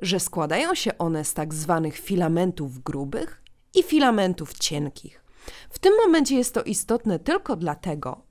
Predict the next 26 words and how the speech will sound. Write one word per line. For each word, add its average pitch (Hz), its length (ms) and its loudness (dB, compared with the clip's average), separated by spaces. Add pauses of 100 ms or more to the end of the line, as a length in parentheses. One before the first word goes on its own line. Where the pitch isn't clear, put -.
że 170 200 -2
podstawę 170 840 0
tych - 240 -10
filamentów 156 760 -4
grubych 147 580 -6 (280)
stanowi 175 640 4
miozyna, 151 800 0
którą 151 300 -4
zaznaczam 147 560 -4
dla - 120 -6
Ciebie - 260 -10
w - 80 -16
tej - 160 -8
chwili, - 420 -10 (680)
a 381 100 6
filamentów 294 720 4
cienkich 240 500 -4
podstawę 156 800 -6 (400)
stanowi 165 600 -2
aktyna. - 640 -10 (920)
I 208 100 4
dzisiejszy 311 600 2
film 190 260 -2
poświęcimy 185 720 -2
na 151 200 2
to, - 340 -8